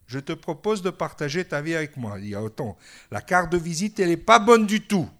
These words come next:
T'as mal démarré, laisse-moi découvrir. On verra après si c'est gérable ou pas gérable. » Hein, n'est-ce pas ? Mais la question, c'est que là, le Seigneur, euh, il sait exactement où nous, on en est.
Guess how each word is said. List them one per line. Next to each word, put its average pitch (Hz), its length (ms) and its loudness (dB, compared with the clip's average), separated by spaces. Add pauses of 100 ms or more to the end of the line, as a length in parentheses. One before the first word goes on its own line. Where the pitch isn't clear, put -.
(1300)
T'as 156 140 4
mal 202 300 4
démarré, 196 580 4
laisse-moi 185 460 2
découvrir. 208 760 2 (800)
On 147 160 0
verra 190 500 4
après 175 560 2 (680)
si - 260 -6
c'est 196 260 4
gérable 190 560 4
ou 202 60 0
pas 202 240 4
gérable. » 165 720 4 (1040)
Hein, 208 320 0
n'est-ce 143 220 -2
pas ? - 440 2 (920)
Mais 156 640 -16
la 143 80 -14
question, 254 420 -10
c'est 156 200 -10
que - 140 -14
là, 170 200 -4
le 196 80 -6
Seigneur, 165 520 -6
euh, 135 160 -6
il 135 80 -10
sait 143 400 -6
exactement 131 760 -8
où 147 140 -2
nous, 143 120 -2
on 117 240 -4
en 98 160 -4
est. 160 260 -4